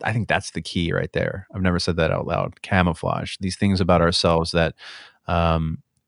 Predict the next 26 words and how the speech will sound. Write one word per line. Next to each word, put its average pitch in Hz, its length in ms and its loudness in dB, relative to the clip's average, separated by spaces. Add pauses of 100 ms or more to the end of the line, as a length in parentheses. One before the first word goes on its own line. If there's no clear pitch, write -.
(240)
can 90 260 2 (100)
easily 104 500 8
mask 85 400 4
themselves 80 440 0
as 78 100 -4
other 80 240 2
things 82 500 -6
or 85 220 2
being 82 300 0
about 82 380 2
something 80 360 -6
else. - 440 -8 (120)
And 85 200 0
then, 80 420 0 (260)
you 101 80 2
know, 92 80 6
you 85 40 4
just 78 160 0
write 82 220 6
it 78 100 4
off 76 340 2
as, 80 140 -6
a, 67 120 -4
"Oh, 95 120 -2
well, 80 140 0
that, 87 180 0